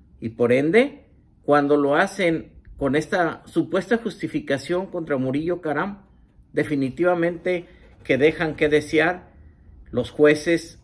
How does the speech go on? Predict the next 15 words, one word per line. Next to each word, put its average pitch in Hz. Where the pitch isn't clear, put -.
y 127
el 120
sistema 151
acusatorio, 156
incluidos 165
los 147
fiscales 147
que 123
lo 113
piden. 107
Debemos 247
de 214
ser 208
muy 208
enfáticos 160